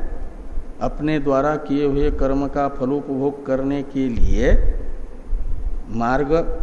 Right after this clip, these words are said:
उपक्रम और भूताश्रय, ऐसे इस उपासक को भी उपासना का फलोपभोग करने के लिए जरूरी है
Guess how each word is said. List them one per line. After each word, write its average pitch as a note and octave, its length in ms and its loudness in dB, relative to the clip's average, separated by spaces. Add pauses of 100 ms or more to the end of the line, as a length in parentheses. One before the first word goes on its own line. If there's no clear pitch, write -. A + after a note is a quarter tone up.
(160)
उपक्रम D#3 580 4 (580)
और B2+ 180 2 (120)
भूताश्रय, C#3+ 640 0 (1600)
ऐसे C#3 420 2 (120)
इस C3+ 240 -4 (140)
उपासक C#3+ 600 0
को A#2+ 240 2
भी C#3 320 2 (640)
उपासना C#3+ 560 8
का D3 320 2
फलोपभोग C#3 720 2
करने B2+ 320 10
के B2+ 140 0
लिए D#3 220 8
जरूरी C#3 540 6
है B2 260 6